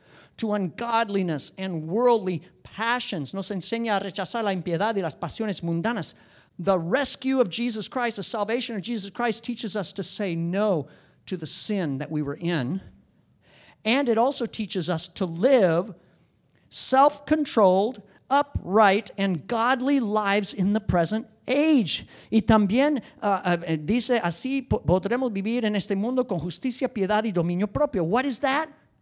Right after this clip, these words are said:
It teaches us to live a life of grateful service, a life of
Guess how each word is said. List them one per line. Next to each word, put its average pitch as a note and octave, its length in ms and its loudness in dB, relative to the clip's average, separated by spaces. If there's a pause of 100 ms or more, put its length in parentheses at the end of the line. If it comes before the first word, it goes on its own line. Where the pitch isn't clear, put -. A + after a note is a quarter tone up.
(480)
It - 200 0
teaches C#4 380 0
us C4 180 0
to B3 160 0
live C4 640 4 (800)
a A3+ 60 -10
life B3+ 360 -4
of B3+ 180 -4
grateful D#4+ 480 -2
service, - 760 -4 (960)
a A3 60 0
life C#4+ 380 0
of G#3+ 120 -4